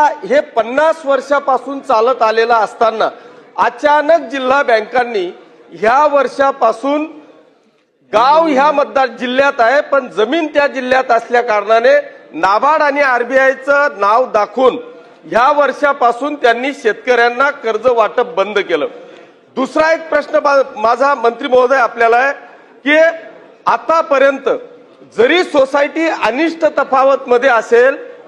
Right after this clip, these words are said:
तरी सोसायटीच्या माध्यमातूनच शेतकऱ्यांना त्या ठिकाणी कर्ज वाटप व्हायचं, परंतु ह्या वर्षापासून जिल्हा बँकेने असा निर्णय घेतला की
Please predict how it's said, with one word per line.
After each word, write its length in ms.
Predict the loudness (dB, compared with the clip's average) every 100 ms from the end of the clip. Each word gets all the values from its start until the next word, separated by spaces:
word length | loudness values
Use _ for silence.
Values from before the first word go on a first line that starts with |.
| 0
तरी 360 | 2 2 0 -2 -6 -18 -20 -20 -20 _
सोसायटीच्या 960 | 2 2 2 0 0 -4 -6 -2 0 0
माध्यमातूनच 1120 | 0 -2 0 0 2 0 -2 0 2 0 -4 -20 -20 -20 -20 -16 0
शेतकऱ्यांना 720 | 0 2 0 0 0 0 -2
त्या 200 | 0 -2
ठिकाणी 420 | -2 0 0 -2
कर्ज 300 | -2 -4 0
वाटप 480 | 2 2 0 -2 0
व्हायचं, 360 | 0 0 -4 -8 -12 -20 -8 0
परंतु 340 | 0 0 -2
ह्या 280 | 0 2 2
वर्षापासून 720 | 2 2 -2 0 0 -2 -6
जिल्हा 280 | -4 -2 0
बँकेने 400 | 0 -2 -2 -2
असा 260 | -2 0 -2
निर्णय 340 | -2 -2 0
घेतला 320 | 0 0 0
की 140 | -4